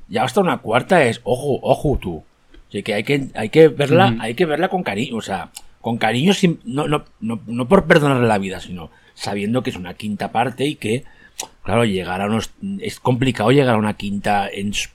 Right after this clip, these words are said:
Speaker 1: súper plena forma. Y por lo que explicas, sí que consigue salvar los muebles.
Speaker 2: Sí,
Speaker 1: Es
Speaker 2: sí,
Speaker 1: un
Speaker 2: lo
Speaker 1: cierre
Speaker 2: consigue.
Speaker 1: digno, ¿no?
Speaker 2: O sea, parece
Speaker 1: O sea, para, para lo, o sea, es un cierre digno,
Speaker 2: parece
Speaker 1: ¿no?
Speaker 2: que la estoy tirando por los suelos y no lo
Speaker 1: Pero bueno, que de cierre de nada, porque si, con la pasta que ha dado,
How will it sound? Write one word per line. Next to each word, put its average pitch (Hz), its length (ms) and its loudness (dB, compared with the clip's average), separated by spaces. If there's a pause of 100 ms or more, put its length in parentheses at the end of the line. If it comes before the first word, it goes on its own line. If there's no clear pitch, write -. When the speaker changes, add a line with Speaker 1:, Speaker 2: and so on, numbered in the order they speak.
(120)
Speaker 1:
súper 117 300 0
plena 104 260 0
forma. 92 400 -6 (420)
Y 110 80 -6
por 107 140 -2
lo 107 120 -2
que 107 80 -2
explicas, 127 600 0 (560)
sí - 220 -6
que 127 120 0
consigue 120 580 2
salvar 92 280 -2
los 87 160 -2
muebles. 85 340 -4
Speaker 2:
Sí, 147 60 2
Speaker 1:
Es 139 60 4
Speaker 2:
sí, 160 80 8
Speaker 1:
un - 60 8
Speaker 2:
lo 165 60 8
Speaker 1:
cierre 170 200 12
Speaker 2:
consigue. 160 220 12
Speaker 1:
digno, 147 200 6
¿no? 147 140 8
Speaker 2:
O - 20 4
sea, 185 120 8
parece 113 180 8
Speaker 1:
O 135 40 4
sea, 147 120 8
para, 143 220 6
para 131 180 6
lo, 131 140 2
o - 40 -8
sea, 127 140 0
es 117 160 -4
un 165 100 6
cierre 160 280 8
digno, 151 300 6
Speaker 2:
parece 107 220 4
Speaker 1:
¿no? 120 60 4
Speaker 2:
que - 40 4
la 127 80 8
estoy 120 160 0
tirando 110 260 6
por 101 120 4
los 95 120 2
suelos 127 360 6
y 107 100 0
no 92 200 2
lo 90 180 -2
Speaker 1:
Pero 101 220 -6
bueno, 117 200 0
que 101 200 -2
de 101 100 0
cierre 110 320 4
de 117 60 8
nada, 120 280 8
porque 85 220 -6
si, - 160 -2 (260)
con 107 120 -2
la 101 120 -2
pasta 127 320 2
que 131 60 4
ha 127 60 6
dado, 139 380 6